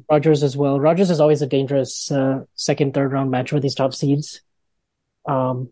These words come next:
but you know what? I, I'm really tempted to think that Aryna Sabalenka's, this is gonna be a really big opportunity for her, just because,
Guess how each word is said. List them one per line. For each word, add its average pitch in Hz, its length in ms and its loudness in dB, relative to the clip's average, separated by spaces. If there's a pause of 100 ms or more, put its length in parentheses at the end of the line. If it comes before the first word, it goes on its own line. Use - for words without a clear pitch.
(300)
but 175 220 4
you 165 100 2
know 190 140 2
what? 196 300 2
I, 160 220 -4
I'm 156 360 -2
really 160 260 4
tempted 147 220 -2
to 151 80 0
think 147 220 0
that 160 160 -6
Aryna 147 240 2
Sabalenka's, 135 960 -2 (560)
this 165 180 4
is 147 140 6
gonna 156 240 4
be 139 440 4 (440)
a 151 80 2
really 147 280 4
big 139 200 2
opportunity 131 400 -4
for 127 120 -4
her, 123 200 -2
just 135 220 -4
because, 139 480 -2